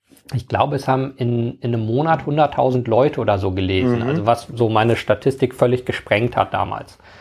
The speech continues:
Speaker 1: Einfach so, na, so wie man halt über einen Artikel stolpert und sagt, „Oh, das war interessant.“
Speaker 2: Du hast
Speaker 1: Also
Speaker 2: dann aus Kabul geblockt, äh,
Speaker 1: Ja.
Speaker 2: Kurdistan geblockt.
Speaker 1: Genau.
Speaker 2: Wie heißt die Stadt?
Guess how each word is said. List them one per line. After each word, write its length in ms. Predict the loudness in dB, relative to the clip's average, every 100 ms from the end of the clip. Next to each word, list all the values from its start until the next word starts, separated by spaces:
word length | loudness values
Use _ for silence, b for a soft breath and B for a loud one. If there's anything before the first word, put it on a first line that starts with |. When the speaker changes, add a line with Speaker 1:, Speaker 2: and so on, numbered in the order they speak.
| B B B B -2
Speaker 1:
Einfach 280 | 0 2 2
so, 460 | 4 4 4 0 -8 2
na, 180 | 2
so 160 | 2 0
wie 80 | 0
man 180 | 2 2
halt 140 | 0
über 100 | 0
einen 100 | 0
Artikel 340 | 0 0 0
stolpert 400 | 0 0 0 -2
und 160 | -2 -2
sagt, 200 | -2 -2 _ -4
„Oh, 100 | -2
das 180 | 0
war 80 | -2
interessant.“ 500 | -2 -4 0 0 2
Speaker 2:
Du 200 | 4 6
hast 100 | 4
Speaker 1:
Also 160 | 4 0
Speaker 2:
dann 80 | 4
aus 280 | 4 4
Kabul 340 | 2 2 2 2
geblockt, 480 | 0 2 0 0 0
äh, 200 | 0 0
Speaker 1:
Ja. 600 | -4 -12 -8 -6 -6 -10 -18 -8
Speaker 2:
Kurdistan 540 | -2 -2 0 -2 -2
geblockt. 420 | -2 -4 -8 -4
Speaker 1:
Genau. 440 | 0 2 2 0 -4 B B B B
Speaker 2:
Wie 120 | -2
heißt 280 | 0 -4 -8
die 60 |
Stadt? 320 | -2 -2 -2